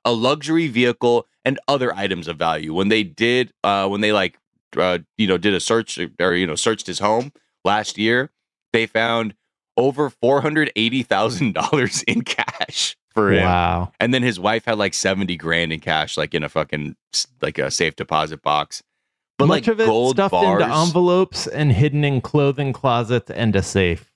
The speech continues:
Speaker 1: Yeah, yeah, yeah. I mean, Jack, those are details that I feel like just make Bob Menendez look more guilty. And
Speaker 2: <laughs>
Speaker 1: I, I want to be like the other big Demo-, old school Democrats who have just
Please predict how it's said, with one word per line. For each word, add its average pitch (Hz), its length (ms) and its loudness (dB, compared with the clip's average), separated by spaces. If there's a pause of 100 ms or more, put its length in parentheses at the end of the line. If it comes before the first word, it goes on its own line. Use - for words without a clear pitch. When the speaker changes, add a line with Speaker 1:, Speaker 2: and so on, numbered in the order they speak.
(120)
Speaker 1:
Yeah, 101 320 2
yeah, 76 360 -8
yeah. - 200 -14
I 131 100 2
mean, 120 140 0
Jack, 117 260 -2
those 147 180 2
are 135 80 -4
details 98 460 -2
that 82 140 -2
I 82 80 -2
feel 95 120 -4
like 85 120 -2
just 85 180 -4
make 101 280 0
Bob 98 260 0
Menendez 98 560 -2
look 95 280 -2
more 90 380 0
guilty. 98 640 -2
And 101 200 -2 (360)
Speaker 2:
<laughs> - 360 -10
Speaker 1:
I, 139 260 0
I 127 120 2
want 147 160 0
to 131 60 -2
be 135 100 0
like 127 200 2
the 107 140 0
other 123 420 2 (400)
big 117 400 0
Demo-, 113 320 0
old 113 320 0
school 110 240 2
Democrats 101 720 0 (140)
who 120 180 4
have 104 140 0
just 110 220 -2